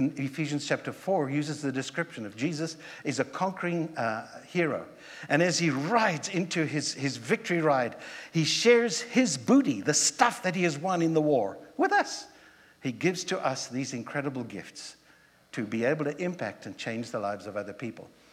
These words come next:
It's called a service skill, okay? It's not a toy for you to play with.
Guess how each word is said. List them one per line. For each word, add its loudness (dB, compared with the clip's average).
It's -2
called 2
a -2
service 0
skill, 0
okay? -2
It's -6
not 6
a 4
toy 4
for -4
you 4
to 0
play 0
with. -12